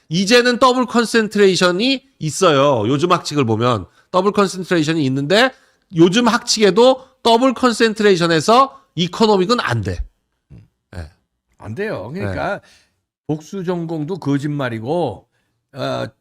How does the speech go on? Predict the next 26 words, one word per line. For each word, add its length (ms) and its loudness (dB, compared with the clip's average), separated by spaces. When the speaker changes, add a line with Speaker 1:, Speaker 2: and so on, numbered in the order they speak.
Speaker 2:
조인트 320 -4
컨센트레이션 920 -8
한 240 -10
것도 360 -8
거짓말이에요. 1000 -12
그러니까 240 -14
그거 520 -10
가지고 540 -12
선거법 580 -12
위반이고 720 -8
우린 180 -12
Speaker 1:
음. 40 -12
Speaker 2:
그걸 240 -8
제기한 420 -12
거야. 400 -14
그리고 240 -4
졸업은 460 -2
Speaker 1:
아, 80 4
Speaker 2:
의심스럽다. 40 4
Speaker 1:
이천이십삼 640 2
년 240 0
Speaker 2:
예. 40 -10
Speaker 1:
유월부터 760 2
펄러스가 520 0
체인지 340 -4
됐네. 440 -4